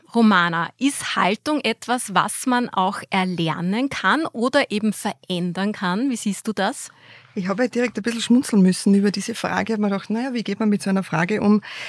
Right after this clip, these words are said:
Speaker 2: Ich beantworte es jetzt mal mit Ja und Nein, weil, ähm, das Ja ganz klar dort, wo wir es bewusst angehen und Nein dort, wo wir uns unserer eigenen Lernmöglichkeiten schlicht und ergreifend verschließen.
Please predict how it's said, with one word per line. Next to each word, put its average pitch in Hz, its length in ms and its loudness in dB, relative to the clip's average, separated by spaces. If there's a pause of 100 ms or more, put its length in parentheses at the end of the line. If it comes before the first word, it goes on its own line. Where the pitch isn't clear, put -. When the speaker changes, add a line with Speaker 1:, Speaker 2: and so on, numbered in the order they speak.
(120)
Speaker 2:
Ich 208 120 -2
beantworte 220 480 4
es - 40 -10
jetzt 240 160 -4
mal 220 120 6
mit 208 120 4
Ja 170 180 2
und 175 160 0
Nein, 160 420 2 (420)
weil, 214 600 4
ähm, 202 500 4
das - 200 -2
Ja 175 300 4
ganz 208 320 0
klar 185 260 2
dort, 185 400 0
wo 202 280 0
wir 226 360 4
es 196 200 -2
bewusst 220 480 0
angehen 202 500 4
und 202 180 2
Nein 180 320 2
dort, 190 320 -2
wo 208 140 0
wir 226 160 4
uns 214 300 4
unserer 202 300 0
eigenen 196 420 2
Lernmöglichkeiten 175 920 0
schlicht - 300 -2
und 175 60 2
ergreifend 151 420 -4
verschließen. 160 500 -2